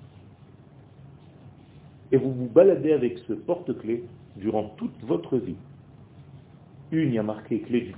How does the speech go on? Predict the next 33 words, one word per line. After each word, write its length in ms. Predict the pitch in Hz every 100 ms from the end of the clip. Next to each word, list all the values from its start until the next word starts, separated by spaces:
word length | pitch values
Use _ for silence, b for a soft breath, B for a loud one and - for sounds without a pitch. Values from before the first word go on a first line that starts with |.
| 123
temps. 200 | 151 - - - - - - - - - - - - - - - - -
Deuxième 460 | 107 311 143 139 117
clé, 260 | 123 113 104
la 120 | 98
clé 220 | - 120
de 40 |
l'espace. 480 | 92 101 - 147 170 - - - - - - - - -
Troisième 480 | - 160 127 131 -
clé, 280 | 139 147 160 -
clé 180 | 135
de 100 | 131
l'identité. 640 | 113 117 110 104 107 - 92 - - - - - - - - - - - - - - - - - - -
Vous 160 | 104 113
ne 40 |
cherchez 360 | - 107 - 107
pas 300 | - 208 233
à 20 | -
savoir 460 | 156 131 147 185 180
ce 120 | -
qu'elles 240 | 135 123
ouvrent. 200 | 202 254 - - - - - - - - - - - - - - - - - - -
C'est 120 | -
terrible 360 | 143 202 247 - - -
de 100 | 113
se 60 |
balader 320 | 113 117 113
dans 140 | 135 107
son 120 | 117 107
porte-clés 760 | - - - 117 - 139 156
avec 260 | 110 110 104
des 140 | 110
clés 200 | - 127
pendant... 440 | 151 120 113 107